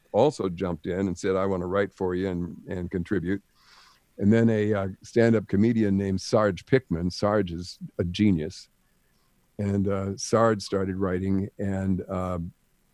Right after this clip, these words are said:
I attracted all of these really talented people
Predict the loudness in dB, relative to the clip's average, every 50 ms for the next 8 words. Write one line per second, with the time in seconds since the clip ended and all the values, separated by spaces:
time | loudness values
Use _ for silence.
0 | _ _ _ -4 -2 -2 0 -2 -2 -4 -2 0 2 2 2 2 0 -2 -2 0
1 | 0 2 2 2 2 2 0 0 0 0 0 0 -2 -4 -8 -12 -16 _ _ _
2 | _ -12 -8 -6 -4 0 4 6 6 6 6 4 2 -2 -2 -2 -2 -2 -2 -2
3 | -4 -6 -8 -6 -2 -2 -2 -2 -2 -6 -6 -6 -8